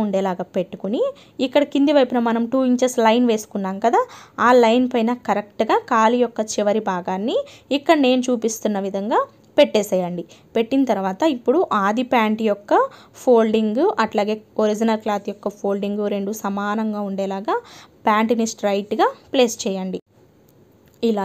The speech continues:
నీట్గా పెట్టిన తర్వాత ఇక్కడ మీరు గమనించండి, హిప్ బెల్ట్ సపరేట్గా ఉంటుంది, బాటమ్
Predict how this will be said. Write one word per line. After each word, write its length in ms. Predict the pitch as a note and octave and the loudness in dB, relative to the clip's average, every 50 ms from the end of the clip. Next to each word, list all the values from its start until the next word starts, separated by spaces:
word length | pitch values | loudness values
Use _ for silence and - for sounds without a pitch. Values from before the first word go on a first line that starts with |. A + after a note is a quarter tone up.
| - - A3 | -2 -2 0
నీట్గా 340 | A3 G#3 G3+ G#3 - A#3+ D4 D4 - | 0 0 0 0 0 0 2 2 2
పెట్టిన 260 | A3 A3 - A#3+ A#3 A3 A3 | 0 0 0 -2 -2 0 0
తర్వాత 260 | G3 F#3 F#3 F3+ - | 0 0 0 0 -2
ఇక్కడ 200 | D#4 D4+ C#4 C4 B3+ | -2 0 0 2 2
మీరు 120 | B3+ A#3+ A3 G#3+ | 2 0 0 -2
గమనించండి, 580 | G#3 G#3 G#3+ A#3 A#3 A3+ A3+ - F#3+ F#3+ G#3 C4 C#4+ - | -2 -2 -2 -2 -2 -2 -2 -4 -2 -2 -2 -4 -4 -4
హిప్ 200 | A#3+ A3 - - - | -6 -6 -6 0 2
బెల్ట్ 260 | B3+ B3+ B3+ B3 D4+ D#4 - | 4 4 4 4 0 2 2
సపరేట్గా 520 | A3+ G#3+ - A3+ G#3+ G#3+ G#3+ A3 A3 G#3 G3+ G3 | 0 0 0 -2 -4 -4 -4 -4 -2 -2 -2 -2
ఉంటుంది, 400 | F#3+ F#3+ F#3+ F#3 F#3+ G3 B3+ E4+ A4 C#5 - - - - - - - - _ | -4 -4 -4 -4 -4 -2 0 0 0 0 -2 -8 -16 -20 -20 -20 -20 -10 _
బాటమ్ 380 | A3 A3+ A3 A3 A3 C#4+ F#4+ | 4 6 6 6 4 2 0